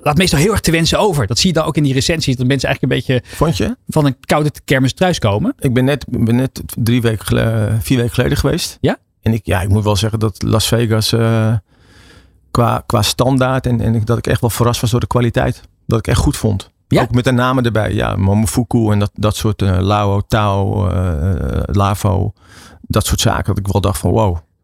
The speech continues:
Speaker 1: Dus het viel je eigenlijk niet eens zozeer
Speaker 2: Nee,
Speaker 1: tegen?
Speaker 2: nee, nee.
Speaker 1: Grappig.
Speaker 2: En we gingen juist kijken om, om je,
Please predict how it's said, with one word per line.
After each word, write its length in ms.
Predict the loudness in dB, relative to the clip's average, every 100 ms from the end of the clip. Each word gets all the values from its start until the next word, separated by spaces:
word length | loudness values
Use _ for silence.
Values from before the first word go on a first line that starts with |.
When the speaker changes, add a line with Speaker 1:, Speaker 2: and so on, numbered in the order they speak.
| _ -2
Speaker 1:
Dus 120 | -2
het 100 | 0
viel 160 | 0 2
je 60 |
eigenlijk 300 | 2 0 0
niet 80 | 0
eens 80 | 0
zozeer 240 | 2 2
Speaker 2:
Nee, 160 | 2 2
Speaker 1:
tegen? 140 | 2
Speaker 2:
nee, 220 | 2 2 2
nee. 160 | 0
Speaker 1:
Grappig. 220 | 0 0
Speaker 2:
En 80 | 0
we 60 | 0
gingen 200 | 2 2
juist 220 | 2 0
kijken 360 | 0 0 0 0
om, 160 | 0
om 320 | 0 0 0 -2 -6 -8
je, 200 | -4 -4